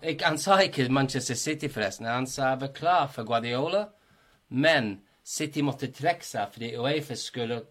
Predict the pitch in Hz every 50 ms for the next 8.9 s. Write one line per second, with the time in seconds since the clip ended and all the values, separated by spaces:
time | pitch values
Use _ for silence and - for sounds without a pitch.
0 | _ _ _ - 120 117 117 110 117 117 120 123 120 120 120 131 147 151 147 135
1 | 123 123 127 139 151 147 147 - 123 117 131 - 143 135 131 127 131 127 - -
2 | 135 117 127 123 - - 160 170 185 202 214 202 - _ _ _ _ _ _ _
3 | _ - 123 127 123 123 127 - 127 127 147 - - 190 139 143 151 143 - 117
4 | 113 113 113 120 123 - - - - - 120 123 127 123 123 - - 120 117 113
5 | 113 117 120 123 - - - 143 143 151 143 - - 131 120 107 101 98 98 98
6 | 104 107 101 - _ _ _ _ - - _ - - - 117 110 101 - - -
7 | _ _ _ - - _ _ _ _ _ _ - - - 131 127 131 143 - -
8 | 143 143 131 131 123 120 123 147 160 170 151 - - 135 120 117 120